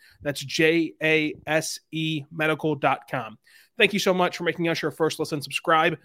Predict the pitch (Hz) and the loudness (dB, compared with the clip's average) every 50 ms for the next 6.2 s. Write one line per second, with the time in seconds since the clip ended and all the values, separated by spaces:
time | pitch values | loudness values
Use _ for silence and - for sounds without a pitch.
0 | _ _ _ _ _ - - - - 151 147 - 175 170 170 165 - 175 165 165 | _ _ _ _ _ -8 -6 2 4 4 4 6 6 6 6 6 6 2 2 2
1 | - 165 156 151 - 165 139 160 151 143 - 170 156 151 - - 139 135 - - | 0 0 0 0 -2 -4 0 0 0 0 0 -2 -4 -4 -4 -4 -6 -6 0 4
2 | 214 214 220 226 202 _ _ _ _ _ - - 175 160 160 160 156 - 143 143 | 4 4 4 4 0 _ _ _ _ _ -8 -2 0 2 2 2 0 0 -2 -2
3 | 139 135 127 139 151 147 143 - 143 139 131 - 143 135 113 - _ _ _ - | -2 -2 -2 2 2 2 2 2 -2 -4 -4 -2 -2 -4 -4 -4 _ _ _ -20
4 | - _ _ - - - 196 151 131 143 - _ _ _ _ _ _ _ _ _ | -20 _ _ -4 6 8 8 8 8 4 -10 _ _ _ _ _ _ _ _ _
5 | - _ _ _ _ _ _ _ - - - - 226 220 - 170 190 180 165 131 | -20 _ _ _ _ _ _ _ -20 -6 0 6 6 6 8 8 6 6 6 2
6 | 135 131 - | -2 -6 -6